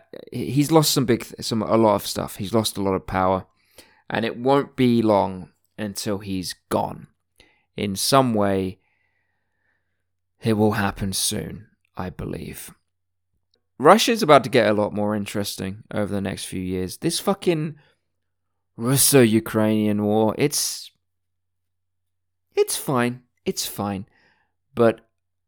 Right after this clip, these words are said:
inter-, more interesting things are gonna be happening in Russia that vastly overshadow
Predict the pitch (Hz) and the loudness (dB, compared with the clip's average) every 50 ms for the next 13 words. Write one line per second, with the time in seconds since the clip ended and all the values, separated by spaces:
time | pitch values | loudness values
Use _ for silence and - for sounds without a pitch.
0 | _ - 139 147 156 - - 151 139 107 123 143 165 185 175 151 131 - - 110 | _ 0 0 0 0 2 4 4 4 6 6 6 6 8 8 6 6 4 0 -2
1 | 101 - 104 104 98 - 98 92 92 92 92 - - - _ 104 101 95 101 98 | -2 -2 -4 -6 -4 -4 -4 -4 -4 -6 -8 -10 -12 -10 _ -6 -4 -4 -2 -4
2 | 95 - 95 98 95 95 95 - 92 92 95 92 90 - _ _ _ _ _ _ | -4 -4 -6 -6 -6 -8 -8 -8 -6 -6 -6 -6 -8 -12 _ _ _ _ _ _
3 | _ _ _ _ - 92 98 98 104 101 104 - - 107 95 104 - 101 - - | _ _ _ _ -6 -4 -2 -2 -2 -2 -2 -4 -4 -4 -4 -2 -2 -4 -4 -6
4 | - - 90 85 90 104 113 - 113 127 147 143 139 - - - - - - - | -10 -14 -14 -10 -6 -2 2 4 8 8 10 10 8 8 6 4 2 0 -2 -8
5 | - - - - - - - - - - - - - - - - _ _ _ _ | -12 -14 -16 -16 -16 -16 -18 -20 -20 -20 -20 -20 -20 -20 -20 -20 _ _ _ _
6 | - 101 98 90 - 95 - - - 101 98 87 92 95 87 85 | -2 -2 -2 -2 -4 -6 -6 -4 -2 -2 -2 -2 -4 -4 -6 -8